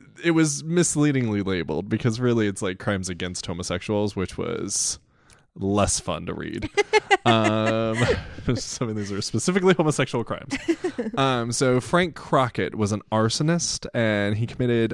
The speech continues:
Speaker 1: multiple house fires around Saint Louis. I'm not sure exactly why they connected him to the Shakespeare
Speaker 2: Right.
Speaker 1: crimes at all
Speaker 2: Was
Speaker 1: whatsoever.
Speaker 2: he gay?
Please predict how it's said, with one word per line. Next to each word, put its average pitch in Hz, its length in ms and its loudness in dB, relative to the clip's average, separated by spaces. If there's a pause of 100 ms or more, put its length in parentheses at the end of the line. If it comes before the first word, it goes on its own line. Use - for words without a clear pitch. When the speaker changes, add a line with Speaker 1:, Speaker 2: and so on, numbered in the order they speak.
Speaker 1:
multiple 117 580 -2
house - 380 -10
fires - 420 -12
around 85 380 -10
Saint - 260 -10
Louis. 92 640 -8 (380)
I'm 110 180 2
not 143 180 2
sure 160 300 4
exactly 110 560 2
why 104 1080 2
they 98 440 0
connected 95 720 -4
him 98 380 -8
to 110 300 -4
the 107 100 -6
Shakespeare 110 800 -2
Speaker 2:
Right. 98 180 -2
Speaker 1:
crimes 107 340 -2
at 104 80 0
all 104 140 2
Speaker 2:
Was 101 200 -2
Speaker 1:
whatsoever. 107 520 4
Speaker 2:
he 95 40 -2
gay? 220 340 -4